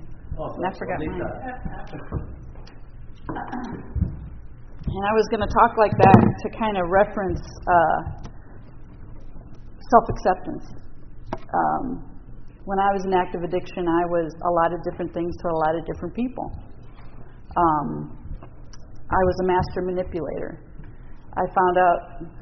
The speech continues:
Speaker 2: who had what I needed, what they needed, and made sure that there was an exchange.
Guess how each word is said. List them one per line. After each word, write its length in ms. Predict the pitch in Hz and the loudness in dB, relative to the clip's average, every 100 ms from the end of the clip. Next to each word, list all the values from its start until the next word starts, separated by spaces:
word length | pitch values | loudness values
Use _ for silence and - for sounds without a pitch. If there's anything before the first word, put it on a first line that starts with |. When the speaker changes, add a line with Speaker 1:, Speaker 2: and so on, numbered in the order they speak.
| - - - - | -14 -14 -12 2
Speaker 2:
who 160 | 240 208 220 | 2 4 4
had 160 | 196 | 4
what 160 | 202 202 | 4 4
I 120 | 202 | 2
needed, 520 | 196 190 185 185 190 185 - - - | 0 0 2 2 2 -2 -12 -12 -10
what 220 | 170 190 190 | 0 2 2
they 120 | 208 | 0
needed, 600 | 202 190 180 170 170 170 170 - - - - - - | 0 0 0 2 2 0 -2 -12 -14 -16 -16 -14 -6
and 200 | 170 165 | 2 4
made 220 | 175 180 170 - | 4 0 -2 -2
sure 640 | 175 170 170 165 151 - - - | 0 2 0 -2 -8 -14 -14 -10
that 100 | 170 | -4
there 140 | 180 165 | -2 0
was 160 | 165 | 0
an 80 | 160 | 0
exchange. 540 | 165 - 370 285 - | -2 0 2 2 0